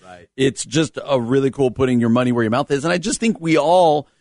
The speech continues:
Speaker 2: whether, you know, you're like me who didn't graduate with any student debt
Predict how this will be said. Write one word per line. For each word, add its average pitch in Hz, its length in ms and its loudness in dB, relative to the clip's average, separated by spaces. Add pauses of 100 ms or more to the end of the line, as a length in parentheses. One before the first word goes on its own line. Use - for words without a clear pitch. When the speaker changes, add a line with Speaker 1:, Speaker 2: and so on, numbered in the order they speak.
(200)
Speaker 2:
whether, 160 420 2
you 120 320 -2
know, 117 180 2
you're 117 260 -2
like 117 360 -2
me 135 220 2
who 107 180 -2
didn't 151 380 -2
graduate 110 360 -2
with 101 140 -10
any 101 160 -6
student 98 400 -12
debt 95 260 -6